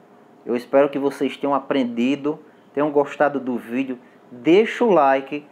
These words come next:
compartilha o vídeo, galera, que esse vídeo é muito importante e vai ajudar muita gente aí. Qualquer dúvida, galera, deixa aqui nos comentários.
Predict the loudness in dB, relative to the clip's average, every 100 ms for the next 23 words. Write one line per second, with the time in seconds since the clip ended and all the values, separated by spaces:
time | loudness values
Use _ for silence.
0 | -20 _ -2 2 2 2 -2 0 -2 2
1 | 2 2 2 4 4 2 0 -10 -20 -4
2 | 0 0 0 -2 2 2 2 0 -4 -4
3 | 2 0 0 -4 -2 2 2 2 0 0
4 | 0 -6 0 0 2 -2 0 2 0 -2
5 | -18 -20 -2 0 2 2 2 2 4 4
6 | 4 2 0 -8 -20 _ _ -8 -2 -2
7 | -2 -4 -6 -4 -4 -2 0 2 2 0